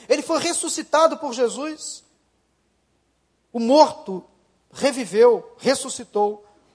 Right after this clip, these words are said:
O que Marta e Maria sonhavam aconteceu.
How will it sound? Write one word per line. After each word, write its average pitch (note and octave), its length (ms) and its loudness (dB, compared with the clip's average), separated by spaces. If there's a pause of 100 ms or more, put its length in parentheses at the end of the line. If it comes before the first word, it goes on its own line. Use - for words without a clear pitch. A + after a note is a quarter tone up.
(280)
O - 80 -8
que D#4 120 -2
Marta D#4 340 2
e - 20 -6
Maria D4 400 2
sonhavam D4 720 0
aconteceu. D4 880 0